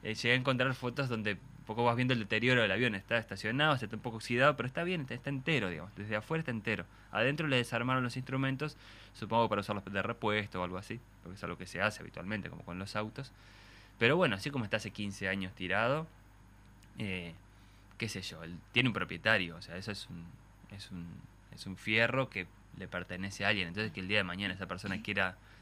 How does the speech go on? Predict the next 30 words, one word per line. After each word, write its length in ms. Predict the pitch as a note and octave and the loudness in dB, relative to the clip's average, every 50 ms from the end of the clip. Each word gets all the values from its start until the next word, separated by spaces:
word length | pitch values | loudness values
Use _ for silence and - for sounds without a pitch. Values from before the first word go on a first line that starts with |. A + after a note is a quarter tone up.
| - - | -10 -8
disponer 520 | F#2+ F#2+ - - F#2+ G2 G2+ G#2 G2+ F#2+ | -8 -6 -4 -2 0 2 2 2 2 2
de 180 | G2 G#2 G#2+ A2 | 2 2 2 2
eso, 360 | G#2+ - - C3 C3+ D3 - - - - - - - - - | 0 0 0 0 0 0 -2 -6 -16 -20 -20 -20 -20 -12 -4
lo 160 | - G#2+ G2 | 0 0 2
podría 320 | - G2+ G2+ G#2+ A2+ A#2 A2 | 2 2 2 4 4 4 4
hacer 180 | - - G#2+ | 2 0 -2
libremente. 640 | G#2 G2 F#2+ F2 F2 F#2+ A#2 B2 A#2 G2+ - E2 D#2+ | -2 -2 -2 -4 -2 2 2 4 4 2 -2 -6 -10
Lo 180 | D#2+ E2 D#2+ | -10 -10 -10
deseable 640 | E2+ F2 F2 F2+ - - G2 F#2+ G2 G#2 A2+ A#2+ A#2 | -10 -10 -10 -8 -4 -2 0 2 2 2 0 -2 -4
sería 440 | - - F#2+ F#2 G2 G2 G2 F#2+ - | -6 -6 -8 -4 -2 -2 -2 -2 -2
que 100 | - E2 | -6 -10
en 100 | E2 D#2+ | -10 -8
términos 560 | - F#2 F2 F2 F#2 F#2 F2+ F#2 F#2 - - - - - - - - - - - - - | -6 -6 -6 -4 -4 -4 -4 -6 -6 -10 -14 -18 -20 -20 -20 -20 -20 -20 -20 -20 -8 -4
que 80 | - F#2+ | 0 0
la 80 | F#2 F#2 | 0 0
justicia, 460 | - G#2+ G2 - - A2+ G#2+ A2+ G#2 | -2 -6 -8 -4 -4 -2 -2 0 0
que 80 | G#2 | 0
el 40 | F#2+ | -2
Estado, 460 | F#2 - - C3+ C3+ C3 C3+ C3+ C3 - | 0 4 6 6 8 8 6 4 2 -2
los 180 | - G2 F#2+ | -6 -8 -10
Estados 360 | G2 - - A2 A2 A#2 A#2 - | -10 -4 0 2 4 4 4 2
se 80 | G2+ | 2
hagan 220 | G2+ G#2 A2 A2 G#2+ | 2 2 2 2 2
cargo 420 | - A2 A2 A2+ A#2 B2+ C3 A2 | 4 4 6 6 4 2 2 0
de, 80 | G2 F#2+ | 0 2
bueno, 300 | G2 F#2+ G2 F#2 D#2+ E2 - - - - | 2 2 2 2 -2 -6 -12 -18 -18 -14
eventualmente 520 | - F2 F2 F2 - G#2 G2+ G2+ G2+ F#2 | -12 -10 -8 -4 -2 -2 -2 -2 -2 -6
se 120 | F#2 F2+ F2 | -6 -6 -4
lo 120 | F2+ F2+ | -4 0
compran 560 | - G#2 G#2 G#2 G#2 G2+ A#2 A2+ A#2 B2 B2+ | 2 2 2 2 0 -2 -2 -2 -2 -2 -6